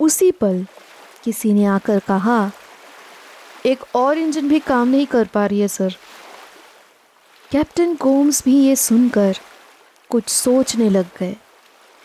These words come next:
ऐसे में थोड़ी ही देर बाद मिस्टर एल्बर्ट ने कैप्टन रॉबर्ट कोम्स को कहा, "सर, I think, अ, ऐसे में हमारा आगे बढ़ पाना मुश्किल है।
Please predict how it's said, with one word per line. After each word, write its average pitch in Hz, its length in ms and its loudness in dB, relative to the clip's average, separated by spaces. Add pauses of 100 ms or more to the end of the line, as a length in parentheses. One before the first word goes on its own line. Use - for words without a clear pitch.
(300)
ऐसे 330 380 2
में 311 340 4
थोड़ी 277 320 0
ही 302 220 4
देर 247 300 0
बाद 196 360 0 (760)
मिस्टर 208 340 -2 (100)
एल्बर्ट 262 440 0 (100)
ने 226 300 2 (400)
कैप्टन 269 380 0
रॉबर्ट 262 460 0
कोम्स 247 380 0
को 247 120 -4
कहा, 214 520 0 (1500)
"सर, 262 300 0
I 233 240 2
think, 294 420 -2
अ, 226 260 0
ऐसे 226 300 0
में 269 140 4
हमारा 226 560 2
आगे 220 260 0
बढ़ 233 180 0
पाना 208 340 -2
मुश्किल 208 440 0
है। 185 200 -4